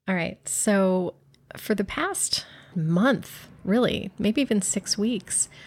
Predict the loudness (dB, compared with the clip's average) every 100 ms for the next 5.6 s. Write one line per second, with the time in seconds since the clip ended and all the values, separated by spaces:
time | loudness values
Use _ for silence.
0 | -20 _ 0 2 2 0 -4 -8 -18 -20
1 | -20 -6 2 4 2 2 2 2 2 2
2 | 0 2 0 0 -2 -2 -6 -4 -2 0
3 | 0 -2 -6 -8 -8 -8 -8 -8 _ -20
4 | -20 -20 _ 2 4 4 4 2 0 -2
5 | 0 2 0 -2 -4